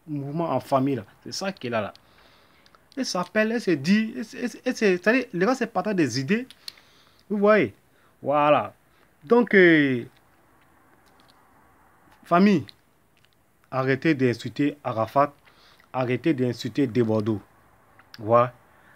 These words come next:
De Bordeaux, le Kounfa, big up à toi. Arafat D J,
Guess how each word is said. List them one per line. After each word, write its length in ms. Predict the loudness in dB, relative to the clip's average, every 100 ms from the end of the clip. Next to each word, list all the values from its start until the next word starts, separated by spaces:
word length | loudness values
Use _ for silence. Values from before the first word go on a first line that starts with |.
| _ -8
De 140 | -2
Bordeaux, 320 | 2 4 4
le 100 | 4
Kounfa, 460 | 2 0 0 0 -2 -8 _ _ -12
big 240 | -2 0
up 200 | 2 0
à 80 | -4
toi. 220 | -6 -8 -8 -16 _ _ _ -2
Arafat 320 | 0 2 0
D 180 | 0 0
J, 240 | 0 -2